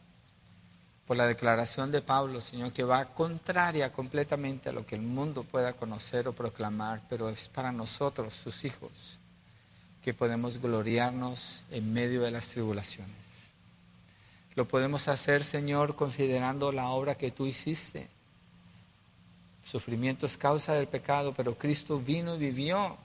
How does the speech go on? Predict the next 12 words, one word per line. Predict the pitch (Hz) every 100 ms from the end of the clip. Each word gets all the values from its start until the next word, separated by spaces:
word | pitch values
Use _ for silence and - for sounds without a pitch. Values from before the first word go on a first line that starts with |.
| - - - - -
sufriendo | - 143 - 156 175 170
sin | 147 151 139
haber | 139 160 185
pecado | 165 - 131 131
para | 131 139 135
rescatarnos | 135 - 131 - 151 175 175 170
y |
nos | 151 131
dio | 135 151
paz | 156 165 185 202 -
con | 226 190
Dios. | 208 233 202 -